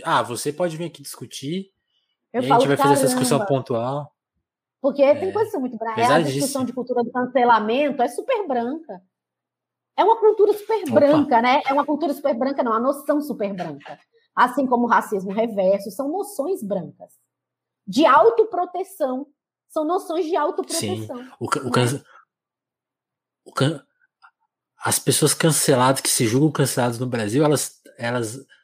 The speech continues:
Speaker 1: elas geralmente são, no caso dos brancos, né? São pessoas que têm car-, cargos de poder, assim, e de co-, fala absurdos, né? A pessoa, "Ah, eu fui cancelado." Às vezes apresenta um programa muito popular, ou tem um,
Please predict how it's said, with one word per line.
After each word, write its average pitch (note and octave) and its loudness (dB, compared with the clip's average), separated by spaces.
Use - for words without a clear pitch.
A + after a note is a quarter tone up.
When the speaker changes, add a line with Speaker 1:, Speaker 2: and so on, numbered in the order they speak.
Speaker 1:
elas A2+ -8
geralmente A#2+ -4
são, B2 -4
no B2+ -10
caso A#2 0
dos B2+ -6
brancos, A#2 0
né? A2 -4
São - -10
pessoas F#3+ 4
que - -4
têm G#3 2
car-, G3 0
cargos F3 4
de E3 2
poder, D#3 2
assim, E3 -2
e C#3+ -4
de - -12
co-, C#3+ -6
fala C#3+ -6
absurdos, D3+ -4
né? C3 -4
A B2+ -12
pessoa, D#3 -6
"Ah, D3+ -4
eu C#3 -2
fui - -16
cancelado." C#3 -4
Às A2+ -8
vezes C3 -4
apresenta D3 0
um - -6
programa C#3 0
muito B2+ -4
popular, B2 -6
ou A2+ -6
tem C3+ -8
um, B2 -10